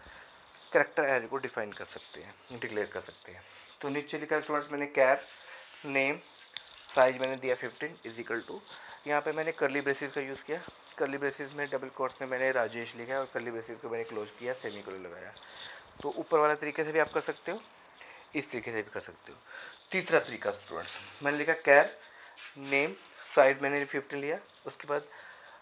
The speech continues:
curly braces में मैंने single quotes में, क्योंकि string तो आपकी double quotes में लिखी जाती है लेकिन जो characters होते हैं वो तो single कोट में लिखे जाते हैं ना,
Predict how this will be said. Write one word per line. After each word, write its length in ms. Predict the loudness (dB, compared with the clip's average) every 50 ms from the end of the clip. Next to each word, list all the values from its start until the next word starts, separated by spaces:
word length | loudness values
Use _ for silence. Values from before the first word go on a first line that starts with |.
| -12 -2
curly 200 | 0 0 0 0
braces 360 | 2 0 0 0 -2 -8 -8 -6
में 80 | -6 -2
मैंने 340 | 0 2 2 2 2 0 -2 -2
single 400 | -4 -2 -2 -2 0 0 0 0
quotes 360 | 0 0 0 0 0 -2 -6
में, 140 | -8 -8 -8 -10 -14 -20 -20 -20 -20 -10 -6
क्योंकि 340 | -6 -6 -4 -4 -8 -8 -8 -12 -18 -20 -20 -20 -20 -20 -18 -14
string 420 | -12 -12 -10 -6 -4 -4 -4 -4 -6 -2 4
तो 80 | 4
आपकी 200 | 4 4 4 2
double 160 | 0 0 0 0
quotes 220 | -4 -6 -4 -4
में 60 | -6 -2
लिखी 120 | 0 2
जाती 220 | 2 2 2 0
है 60 | -2 -2
लेकिन 200 | -2 -6 -6 -6
जो 100 | -6 -4
characters 420 | -2 -2 -2 -2 -2 -4 -4 -4
होते 140 | -6 -4 -2
हैं 80 | -2
वो 60 | -2 -2
तो 100 | -4 -6
single 240 | -8 -8 -8 -8
कोट 180 | -6 -6 -6 -6
में 60 | -4 -6
लिखे 140 | -4 -2
जाते 200 | -4 -4 -4 -6
हैं 60 | -8 -8
ना, 100 | -10